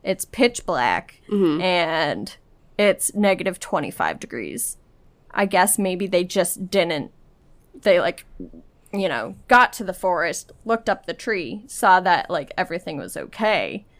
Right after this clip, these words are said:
Speaker 1: and then started to head back, and they just froze on the way.
Speaker 2: Yeah. Wait, so
Speaker 1: And then
Speaker 2: were
Speaker 1: some of
Speaker 2: I'm sorry. <laughs>
Speaker 1: It's okay, it's okay.
Speaker 2: Were the, the three guys that they found that didn't have clothes on,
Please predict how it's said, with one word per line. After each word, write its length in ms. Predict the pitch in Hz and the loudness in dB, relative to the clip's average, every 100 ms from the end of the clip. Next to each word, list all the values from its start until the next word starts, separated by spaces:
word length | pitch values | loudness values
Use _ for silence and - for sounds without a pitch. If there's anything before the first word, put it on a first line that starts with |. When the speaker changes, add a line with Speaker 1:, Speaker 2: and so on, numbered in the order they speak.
| _ _ _ _ _ - - | _ _ _ _ _ -10 -4
Speaker 1:
and 140 | 190 | -2
then 120 | 160 | 0
started 400 | 180 - 180 175 | -2 2 2 0
to 100 | - | -6
head 200 | 202 165 | -4 -4
back, 340 | - 135 202 - | -2 0 0 -2
and 120 | 180 | -8
they 80 | 170 | -8
just 240 | - - | -8 -10
froze 380 | - 147 131 180 | -4 -4 -4 -8
on 140 | - | -10
the 80 | 92 | -10
way. 420 | - - - - _ - | -8 -8 -10 -16 _ -2
Speaker 2:
Yeah. 400 | 196 180 185 175 _ _ _ | 0 0 -2 -8 _ _ _
Wait, 220 | - 208 180 | 4 4 4
so 140 | 233 | 6
Speaker 1:
And 140 | 240 247 | 8 8
then 140 | 247 | 6
Speaker 2:
were 160 | 220 214 | 4 4
Speaker 1:
some 180 | 285 | 4
of 160 | 277 269 _ _ - | 4 2 _ _ 2
Speaker 2:
I'm 140 | 202 | 2
sorry. 320 | 185 127 73 - | 2 -2 -4 -6
<laughs> 20 | 240 339 - - _ _ | -4 -4 -6 -16 _ _
Speaker 1:
It's 140 | 220 226 | -6 -4
okay, 160 | 196 - | -6 -10
it's 120 | 185 | -12
okay. 220 | 202 - _ - 494 440 311 | -10 -12 _ -14 -10 -12 -4
Speaker 2:
Were 180 | 233 240 | 6 6
the, 500 | 240 226 208 - 190 | 6 2 0 -2 -6
the 100 | 190 | -14
three 300 | 202 226 240 | -10 -4 -2
guys 460 | 247 240 214 196 185 | 0 0 0 0 -2
that 140 | 185 185 | -2 -2
they 140 | 185 | -4
found 320 | - 185 170 | -2 -2 0
that 100 | 160 | -2
didn't 220 | 170 160 | -2 -4
have 240 | 160 160 - | -2 -4 -2
clothes 320 | - 165 165 | -2 0 0
on, 440 | 139 127 123 127 | -2 -4 -6 -8